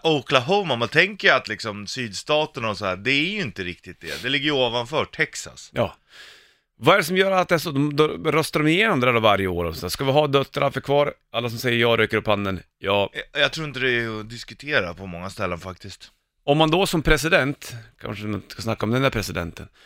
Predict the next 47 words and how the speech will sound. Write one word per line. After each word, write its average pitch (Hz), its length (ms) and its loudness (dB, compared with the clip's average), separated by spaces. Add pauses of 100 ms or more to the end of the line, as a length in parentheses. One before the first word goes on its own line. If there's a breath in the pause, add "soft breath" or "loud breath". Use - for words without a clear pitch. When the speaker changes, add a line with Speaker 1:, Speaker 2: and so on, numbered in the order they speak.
(160 soft breath)
Speaker 2:
men 117 160 -2
borde 127 180 4
man 127 80 4
inte 127 120 0
då 151 100 6
ge 147 200 6
så 120 100 2
här, 95 180 2
"Nu 156 260 2
är, 139 120 6
i 143 80 2
det 139 60 8
här 151 80 6
landet, 123 380 2
då 131 140 -2
ska 117 140 -6
vi 117 80 0
inte 107 180 0
ha 110 60 2
dödsstraff"? 95 560 -4 (720)
Blir 127 120 8
Speaker 1:
Ja, 143 160 4
Speaker 2:
det, 135 220 -10
Speaker 1:
fast 120 160 0
det 127 100 2
Speaker 2:
blir 139 120 6
Speaker 1:
måste 147 140 6
Speaker 2:
det 139 60 0
Speaker 1:
ju 131 80 2
gå 143 60 2
Speaker 2:
myteri 156 460 6
Speaker 1:
så 147 140 6
Speaker 2:
då 123 140 4
bland 120 260 0
vissa 123 340 0
delstats- 101 720 -4
Speaker 1:
Nej, 120 240 6
det 120 100 4
tror 117 140 0
jag 113 60 2
inte, 110 100 -6
men 117 100 0
det 117 80 2
måste 123 320 -2
ju 113 120 -2
gå 117 180 -2
igenom 107 640 0